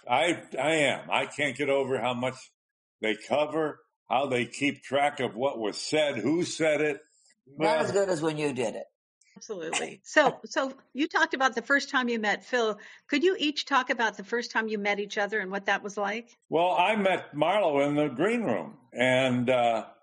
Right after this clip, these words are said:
Speaker 1: she turned around, and of course, the first thing you see are the eyes.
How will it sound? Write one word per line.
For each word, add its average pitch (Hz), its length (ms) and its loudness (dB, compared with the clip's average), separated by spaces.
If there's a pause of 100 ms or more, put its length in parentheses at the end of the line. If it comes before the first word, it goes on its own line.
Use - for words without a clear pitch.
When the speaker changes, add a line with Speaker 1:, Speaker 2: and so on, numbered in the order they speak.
(200)
Speaker 1:
she 143 140 -2
turned 180 360 2
around, 135 420 4
and 131 80 0
of - 100 -6
course, 135 220 0
the 131 80 -4
first 147 340 -2
thing 131 180 0
you 117 120 0
see 131 320 -2
are 107 180 2
the 98 160 -2
eyes. 104 640 0